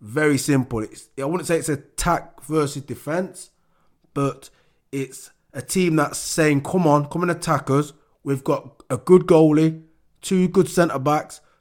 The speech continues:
two good defensive midfielders, and we're gonna try and nick a little goal." It's counter attack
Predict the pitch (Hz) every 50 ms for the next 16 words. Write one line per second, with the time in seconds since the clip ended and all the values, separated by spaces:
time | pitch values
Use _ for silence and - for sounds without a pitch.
0 | _ _ _ - - 208 202 185 160 185 170 151 - 160 143 - 165 156 151 143
1 | - 147 135 131 123 - 139 143 143 143 139 139 139 139 139 - - _ _ _
2 | _ _ _ _ _ - 131 131 131 127 123 147 151 156 147 156 143 139 - -
3 | 147 147 139 135 135 139 151 156 151 156 165 143 147 131 139 127 123 147 139 135
4 | 139 139 139 131 110 - - - 160 170 170 160 160 170 160 156 - 165 156 156
5 | 151 -